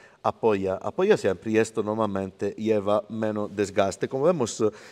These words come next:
llevan el numerito cero ocho y esto nos dice que son los de fábrica,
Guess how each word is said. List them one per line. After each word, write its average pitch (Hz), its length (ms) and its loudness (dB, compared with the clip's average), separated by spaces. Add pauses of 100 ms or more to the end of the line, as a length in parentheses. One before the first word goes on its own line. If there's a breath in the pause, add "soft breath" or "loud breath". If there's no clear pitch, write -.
(120)
llevan 120 380 6
el 110 120 -4
numerito 117 540 0
cero 113 540 4
ocho 165 360 -4 (360 loud breath)
y 165 60 2
esto 165 200 0
nos 131 140 -4
dice 147 240 -4
que 120 100 -4
son 147 380 -6
los 120 120 -4
de 107 100 -4
fábrica, 95 500 -6